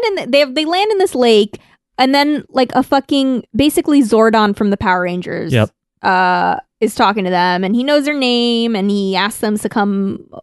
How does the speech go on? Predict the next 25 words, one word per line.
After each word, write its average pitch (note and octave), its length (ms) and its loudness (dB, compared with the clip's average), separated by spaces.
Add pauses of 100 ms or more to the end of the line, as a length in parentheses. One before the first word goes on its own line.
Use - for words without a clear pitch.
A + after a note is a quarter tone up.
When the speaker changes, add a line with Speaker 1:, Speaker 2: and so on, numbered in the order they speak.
Speaker 1:
he G3+ 140 2
asks G#3+ 200 -2 (220)
them A3 200 0
to G#3+ 100 -2
come G3+ 420 0
over G3+ 300 0
and G3 260 -4
look G#3+ 160 -6
at G#3 80 -14
some A3 120 -4
stuff. G3+ 320 -4 (320)
He A#3+ 80 -4
shows E4+ 260 2
them E4+ 140 -4
a D#4 60 2
video B3+ 600 4
that, G#3 300 2
like, G3 280 -2 (320)
he C4+ 220 2
was B3+ 120 0
a A#3+ 60 0
scientist A3 680 0
and G#3+ 120 -2
he G#3 240 -2
was G#3 400 -6